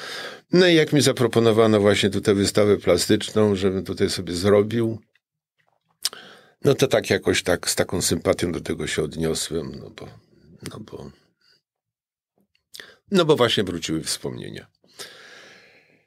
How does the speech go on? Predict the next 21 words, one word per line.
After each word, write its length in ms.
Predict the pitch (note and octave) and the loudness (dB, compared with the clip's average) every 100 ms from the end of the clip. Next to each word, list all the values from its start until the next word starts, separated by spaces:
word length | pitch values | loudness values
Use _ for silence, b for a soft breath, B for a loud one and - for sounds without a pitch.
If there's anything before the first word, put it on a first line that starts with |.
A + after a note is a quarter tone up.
| B _ - | B _ -2
I 160 | B2+ | 0
nawet 300 | B2+ C3+ B2+ | 2 2 2
sobie 200 | - C3 | 0 0
tutaj 280 | B2+ B2+ B2 | 0 2 0
pooglądałem 800 | G#2 A#2+ A2+ A#2 A#2 A2+ G#2 G2 | 2 2 4 2 4 2 2 0
naokoło, 580 | F#2+ F#2+ E2+ G#2 F#2 F#2 | 2 2 2 2 2 2
co 200 | - F#2+ | -2 -4
tutaj 500 | G#2+ - G#2 G#2+ G#2+ | -4 0 2 2 2
jest, 360 | A#2+ C#3 B2 | 2 2 0
co 160 | - G#2 | -4 -4
się 120 | G2+ | -2
zmieniło. 920 | G2 G#2 A#2+ D3+ E3+ D3+ C#3+ B2+ A2+ G2+ | -4 -2 0 4 4 6 6 4 2 0
Część 300 | F2 F2 - | -2 -2 -2
rzeczy 420 | F2+ E2+ F#2+ - | -4 -4 -6 -6
człowiek 240 | - A#2 | 0 0
pamięta, 600 | - B2 C3+ C3 A2+ G#2+ | 2 0 2 0 2 2
część 320 | G2 E2+ E2 - | 2 0 -2 -4
nie 100 | F2 | -2
pamięta, 800 | G2 G#2 B2 A#2 - A2 G2+ | 0 2 2 0 -2 -2 0
chociaż 440 | G2 F#2+ F2 E2+ - | -4 -6 -6 -4 -4
tutaj 480 | C#2 - D2+ C#2 | -6 -4 -4 -4